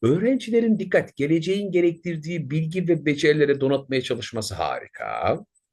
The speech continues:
Uzun vadeli geleceğe dönük yine hedefler doğrultusunda sınıf için net bir vizyon belirlenmesi harika.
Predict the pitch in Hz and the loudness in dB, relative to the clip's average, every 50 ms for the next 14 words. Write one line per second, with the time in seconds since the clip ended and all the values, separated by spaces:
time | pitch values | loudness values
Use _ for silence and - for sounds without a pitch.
0 | _ - - - - - - - - _ - 143 131 123 208 247 254 214 170 143 | _ -20 -20 -20 -20 -20 -20 -20 -16 _ 0 0 2 4 6 6 8 8 8 8
1 | 123 117 110 107 104 87 92 92 101 120 127 127 120 - 151 147 131 117 107 104 | 6 6 4 4 2 2 2 0 2 4 4 4 4 4 4 4 4 4 2 0
2 | 104 - 101 101 98 90 92 92 120 127 135 151 143 143 - - 170 185 185 170 | 0 -4 -4 -4 -2 -2 -2 -2 -2 0 2 2 0 0 -2 -6 -6 -4 -4 -4
3 | 123 107 95 90 82 82 - - - - 78 76 71 71 71 - - - - - | -2 0 0 0 -2 -4 -8 -14 -12 -10 -10 -8 -8 -8 -8 -8 -10 -10 -6 -4
4 | 120 151 156 151 - - 165 143 110 95 95 113 160 180 180 - - 156 127 113 | -4 -4 -4 -4 -4 -4 -2 -2 -2 0 2 2 2 2 0 0 -2 -2 0 0
5 | 120 113 104 101 123 113 107 104 95 92 90 78 71 64 64 60 - - - 58 | 0 0 0 2 2 2 2 0 0 -2 -2 -2 -4 -4 -6 -8 -12 -12 -10 -10
6 | 53 50 50 - - _ _ - 62 58 58 62 87 117 220 - | -10 -10 -12 -14 -18 _ _ -10 -8 -6 -2 0 0 0 0 -2